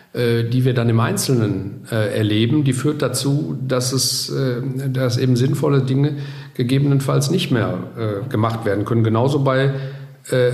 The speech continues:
bei Bauvorschriften. Wir, wir müssen, glaube ich, da zu einer ge-, zu einem gewissen Maß halten, äh, zurückkehren. Und die Tatsache, dass das wirklich, wie Sie sagen, gute Leute sind, die damit beschäftigt sind, die macht die Sache ja mitunter sogar schwieriger.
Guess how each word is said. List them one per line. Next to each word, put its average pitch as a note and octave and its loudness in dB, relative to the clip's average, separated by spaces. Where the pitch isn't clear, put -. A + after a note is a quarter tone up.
bei A#2+ 0
Bauvorschriften. A2 0
Wir, A#2+ 0
wir B2 0
müssen, C#3+ 2
glaube C#3 2
ich, C#3 0
da C3+ 0
zu C#3 -4
einer C3 2
ge-, B2+ -2
zu C3 -4
einem C3 2
gewissen B2+ 2
Maß C#3 2
halten, G2 -2
äh, A2 -2
zurückkehren. G2+ 0
Und A2+ 2
die B2 0
Tatsache, C#3+ 0
dass B2 -2
das A#2 -2
wirklich, C3 -2
wie B2 0
Sie B2 0
sagen, A#2+ 2
gute E3 2
Leute G3 2
sind, F2+ -2
die B2 0
damit A#2+ 0
beschäftigt B2+ -2
sind, G#2 -4
die A#2 2
macht B2+ 0
die B2+ 2
Sache B2 0
ja C#3+ 2
mitunter C3+ 2
sogar A2 2
schwieriger. F#3+ -2